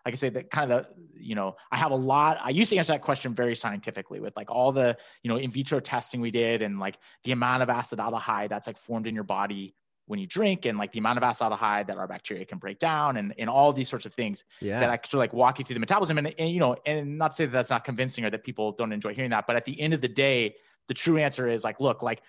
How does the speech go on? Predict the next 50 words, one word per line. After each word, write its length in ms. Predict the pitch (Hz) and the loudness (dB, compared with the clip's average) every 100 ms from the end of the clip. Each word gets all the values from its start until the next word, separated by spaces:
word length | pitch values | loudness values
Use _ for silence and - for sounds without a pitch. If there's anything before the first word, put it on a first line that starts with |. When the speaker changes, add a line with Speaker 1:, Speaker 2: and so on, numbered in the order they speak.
| - | -6
Speaker 1:
I 40 | 123 | -4
can 120 | 143 | -2
tell 140 | 151 | 0
you 120 | 135 | 0
all 320 | 135 127 139 147 | 0 2 4 2
of 80 | |
this, 220 | 127 - - | -2 -10 -10
these 240 | 117 - | -10 -4
things 260 | 151 117 107 | -4 -4 -6
and 100 | 104 | -6
show 200 | 135 120 | -4 -2
you 120 | 113 | -2
all 120 | 113 | -2
this 120 | 107 | -2
data, 220 | - 113 | -4 -2
but, 220 | 107 104 - _ _ | -2 -4 -6 _ _
like, 220 | 120 107 _ _ _ _ _ - _ _ | -4 -4 _ _ _ _ _ -20 _ _
you 120 | 147 | -4
know, 140 | 98 - _ _ _ _ _ | -4 -6 _ _ _ _ _
try 260 | - 131 135 | 0 2 2
the 100 | 135 | 2
product 360 | 139 123 117 | 2 2 0
for 120 | - | -4
yourself. 420 | 107 - 104 87 - | -6 -2 -4 -4 -8
And 340 | 107 101 101 - | -6 -4 -6 -6
if 200 | 123 113 | -6 -4
it 140 | 110 - | -4 0
doesn't 340 | 113 127 131 | 0 0 -2
work, 340 | 107 135 - - _ _ | 0 0 -2 -14 _ _
then, 220 | 120 110 | 0 0
like, 260 | 110 107 - | 0 -2 -4
we 80 | 110 | -6
give 140 | 113 | -4
you 100 | 107 | -2
one 160 | 101 104 | -2 -2
hundred 220 | 117 107 | -4 -4
percent 300 | 101 - 90 | -6 -8 -8
money 160 | 95 92 | -10 -10
back 200 | 95 - | -12 -12
guarantee." 480 | 101 - - - - | -14 -16 -18 -20 -12
And 100 | 113 | -6
so, 180 | 120 107 | -2 0
like, 200 | 101 82 | -2 -4
Speaker 2:
Got 120 | 80 | -8
it. 120 | - 76 | -10 -4
Speaker 1:
you 80 | 110 | 0
know, 40 | |
Speaker 2:
Love 40 | 87 | 2
it. 80 | |
Speaker 1:
that 180 | 123 131 | 0 -2